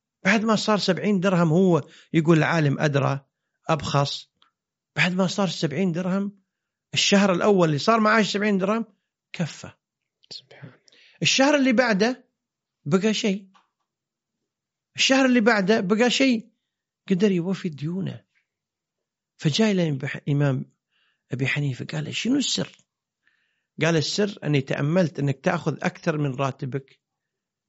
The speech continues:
Speaker 1: ما تستحقها، فعلمت أنه يدخل عليك مال حرام من مال ذاك الرجل، فلذلك لا تجد بركته."
Speaker 2: سبحان.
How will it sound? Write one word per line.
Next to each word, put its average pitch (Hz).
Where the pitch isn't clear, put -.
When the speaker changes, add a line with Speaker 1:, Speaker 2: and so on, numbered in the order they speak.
Speaker 1:
ما 170
تستحقها، 139
فعلمت 196
أنه 170
يدخل 196
عليك 185
مال 185
حرام 160
من 151
مال 226
ذاك 214
الرجل، 190
فلذلك 208
لا 208
تجد 160
بركته." 135
Speaker 2:
سبحان. -